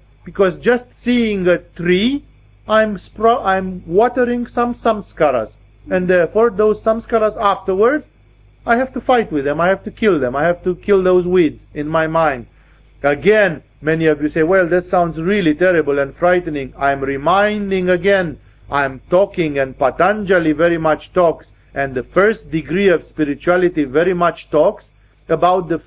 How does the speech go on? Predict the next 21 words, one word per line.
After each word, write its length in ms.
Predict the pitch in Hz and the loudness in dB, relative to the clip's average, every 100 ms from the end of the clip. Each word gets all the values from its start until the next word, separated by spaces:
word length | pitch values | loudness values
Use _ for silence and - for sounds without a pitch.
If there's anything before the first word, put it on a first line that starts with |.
| _ | _
first 360 | 185 208 240 - _ - | 0 2 2 -4 _ -10
initiative 720 | 170 175 220 - 214 214 202 202 | -6 -2 -2 -2 -2 -2 -2 -4
in 140 | 185 | -6
spirituality, 1000 | 180 196 185 185 214 214 180 151 143 120 - - | -4 -2 -2 0 0 0 0 -2 -4 -6 -8 -2
which 240 | 165 160 | -2 2
is 200 | 165 151 - | 0 0 -4
escaping 840 | 151 - - 220 254 247 220 196 | -4 -6 -2 0 2 0 -2 -4
from 280 | 175 190 175 | -2 -2 -2
Prakriti 720 | 170 175 160 - 220 240 247 | 0 0 0 -2 -4 -2 -2
to 160 | 233 220 | -4 -6
Purusha. 640 | - 214 226 220 165 123 - _ _ - | -4 -2 0 0 0 0 -4 _ _ -4
There 160 | 170 160 | 0 0
is 160 | 151 | 0
nothing 400 | 165 233 240 233 | 0 0 0 -6
friendly 920 | 180 - 190 208 190 156 131 131 156 | -6 -4 2 2 2 -4 -6 -6 -4
in 120 | 139 151 | -4 0
it, 240 | 180 - _ - | -2 -2 _ -4
according 560 | 156 151 175 175 151 147 | -2 2 2 2 0 -2
to 160 | 156 147 | -2 0
this. 280 | 151 135 - _ _ _ - | 0 0 -8 _ _ _ -2
I 320 | 135 139 151 | 0 0 -2